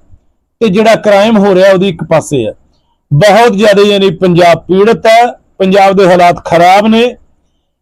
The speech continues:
ਇਹ ਜਿਹੜੀ ਰਾਜਨੀਤੀ ਆ ਬੜੀ ਗੰਦੀ ਹੋ ਰਹੀ ਹੈ ਪੰਜਾਬ ਦੇ ਅੰਦਰ। ਸੋ ਇਸ ਕਰਕੇ ਪੰਜਾਬ ਦੇ ਲੋਕਾਂ ਨੂੰ ਆਪਣੀ ਮਰਜ਼ੀ ਦੇ ਨਾਲ ਇੱਕ ਵਾਰੀ ਅੰਮ੍ਰਿਤਪਾਲ ਸਿੰਘ ਨੂੰ ਜਿਹੜਾ ਕਿ ਜ਼ਰੂਰ ਸੀ ਐਮ ਬਣਾਉਣਾ ਚਾਹੀਦਾ ਪੰਜਾਬ ਦਾ,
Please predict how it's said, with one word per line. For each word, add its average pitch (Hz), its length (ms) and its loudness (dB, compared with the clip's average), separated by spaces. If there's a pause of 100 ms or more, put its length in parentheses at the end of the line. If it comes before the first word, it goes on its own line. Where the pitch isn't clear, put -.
(160)
ਇਹ 226 140 0
ਜਿਹੜੀ 220 260 0
ਰਾਜਨੀਤੀ 214 640 0
ਆ 240 100 2
ਬੜੀ 202 220 0
ਗੰਦੀ 190 400 0
ਹੋ 220 140 2
ਰਹੀ 220 260 0
ਹੈ 214 40 -2
ਪੰਜਾਬ 190 460 -2
ਦੇ 190 100 0
ਅੰਦਰ। 190 260 -4 (560)
ਸੋ 220 100 -2
ਇਸ 214 100 -2
ਕਰਕੇ 226 340 0
ਪੰਜਾਬ 196 560 0
ਦੇ 220 120 0
ਲੋਕਾਂ 214 400 0
ਨੂੰ 165 200 -4 (500)
ਆਪਣੀ 277 400 -2
ਮਰਜ਼ੀ 220 340 0
ਦੇ 247 140 2
ਨਾਲ 208 340 0 (340)
ਇੱਕ 254 200 -4
ਵਾਰੀ 214 280 0
ਅੰਮ੍ਰਿਤਪਾਲ 190 500 0
ਸਿੰਘ 196 180 -2
ਨੂੰ 185 200 -4 (480)
ਜਿਹੜਾ 214 260 2
ਕਿ 190 160 0
ਜ਼ਰੂਰ 185 420 0
ਸੀ 185 240 -2
ਐਮ 180 140 0
ਬਣਾਉਣਾ 170 340 0
ਚਾਹੀਦਾ 208 400 0 (520)
ਪੰਜਾਬ 175 400 0
ਦਾ, 214 160 2